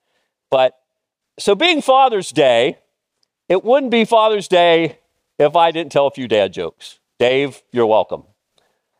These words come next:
Uh, Dave, thank you. Oh, all right. Thank you, Morgan. Yeah, Mike, thanks for the applause. Dave, I see you didn't applaud.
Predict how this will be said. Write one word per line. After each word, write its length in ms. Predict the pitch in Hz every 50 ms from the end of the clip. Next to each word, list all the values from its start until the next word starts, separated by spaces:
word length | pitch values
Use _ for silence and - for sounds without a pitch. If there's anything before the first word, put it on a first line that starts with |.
| _ _ _ _ _ _ -
Uh, 240 | - 110 113 113 110 - - 117
Dave, 240 | 160 180 208 208 185 _ _ _ -
thank 260 | - 247 247 - - 247
you. 60 | 254
Oh, 320 | 269 262 214 190 - - - _ -
all 180 | 220 269 226
right. 280 | 240 294 349 339 - - _
Thank 240 | - 240 240 - -
you, 80 | 165
Morgan. 260 | 147 131 131 123 117 123
Yeah, 220 | 147 139 123 117 - 135
Mike, 280 | 127 123 135 151 156 _
thanks 260 | - 143 139 151 143 -
for 100 | - 143
the 100 | 131 - _ _
applause. 380 | _ - 139 131 143 147 139 127
Dave, 380 | 127 135 139 151 151 143 120 131
I 60 | 127
see 160 | - - 135
you 60 | 131
didn't 180 | 120 131 131 123
applaud. 420 | 120 - 147 139 127 107 90 90